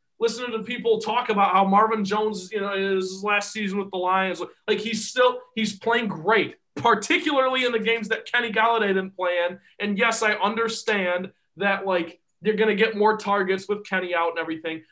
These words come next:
but he's still going up against the number one corner on every team. And he had, what, a four touchdown game against the Vikings or the Colts, whatever game that was. Or, uh, I, I, I just, it blows my mind that the <laughs> Lions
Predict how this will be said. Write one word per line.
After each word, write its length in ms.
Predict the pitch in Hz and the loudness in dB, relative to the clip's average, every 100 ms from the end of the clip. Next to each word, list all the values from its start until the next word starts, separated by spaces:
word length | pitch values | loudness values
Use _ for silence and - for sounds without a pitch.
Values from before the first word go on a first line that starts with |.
| _ | _
but 100 | 226 | -4
he's 140 | 233 | -2
still 220 | - 330 226 | 0 0 4
going 240 | 285 277 | 4 6
up 160 | 285 269 | 4 0
against 280 | 247 247 | -2 -2
the 80 | 233 | -4
number 280 | 233 240 233 | -4 -2 -2
one 180 | 240 214 | -2 -2
corner 380 | 220 226 208 180 | 2 2 2 0
on 220 | 180 190 | -2 -2
every 240 | 202 214 | -4 -4
team. 400 | 196 226 190 123 - _ _ - | -6 -6 -6 -8 -18 _ _ -4
And 80 | 233 | 0
he 80 | |
had, 140 | 226 190 | 0 4
what, 200 | 240 170 | 4 2
a 140 | - - | -2 6
four 200 | 233 247 | 8 8
touchdown 520 | 240 233 - 233 214 | 2 -2 0 0 0
game 280 | 214 226 247 | 0 0 -4
against 260 | 226 220 | -4 -4
the 60 | 226 | -4
Vikings 640 | 214 226 226 262 277 - _ _ 208 | -2 -2 -4 -10 -14 -18 _ _ -4
or 80 | |
the 80 | 202 | -4
Colts, 380 | 196 208 226 196 | 0 0 0 0
whatever 260 | 190 208 220 | 0 0 0
game 220 | 220 226 | -4 -4
that 160 | 233 226 | -4 -2
was. 400 | 226 247 - _ _ _ _ _ _ | -2 -2 -8 _ _ _ _ _ _
Or, 200 | 190 185 | -2 -2
uh, 40 | 170 170 - 180 - 180 | -2 -8 -8 -8 -6 -2
I, 60 | 214 | -2
I, 80 | 208 | 0
I 60 | 196 | 0
just, 340 | 196 208 - _ _ | -2 -6 -10 _ _
it 180 | 214 185 | -4 -2
blows 360 | 185 202 254 - | 0 2 2 2
my 160 | 277 262 | 0 2
mind 540 | 208 196 156 139 127 _ _ | 2 2 0 -4 -10 _ _
that 140 | 202 190 | -6 -2
the 80 | |
<laughs> 40 | 202 | 0
Lions 640 | 185 - 220 220 196 | 0 2 2 2 -4